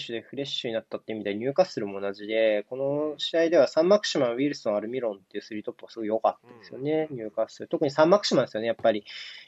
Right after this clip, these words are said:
Speaker 2: うん。
Speaker 1: えー、推進力がかなりあるので、一人で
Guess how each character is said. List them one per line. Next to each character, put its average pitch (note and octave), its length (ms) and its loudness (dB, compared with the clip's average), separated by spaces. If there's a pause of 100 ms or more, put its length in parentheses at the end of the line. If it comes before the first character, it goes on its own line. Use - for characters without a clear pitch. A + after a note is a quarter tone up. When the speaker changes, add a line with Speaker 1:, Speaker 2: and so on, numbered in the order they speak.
(140)
Speaker 2:
う C3+ 60 -2
ん。 - 20 2
Speaker 1:
え B2+ 100 6
ー、 - 20 0
推 D3 180 0
進 G3 240 2
力 A#2+ 520 2
が A2 140 -2
か C3+ 140 -2
な A#2 100 2
り A2 100 2
あ A#2 140 6
る A2+ 240 0
の G2+ 160 -2
で、 A#2 520 4
一 - 80 -12
人 F3+ 160 -2
で B2+ 280 2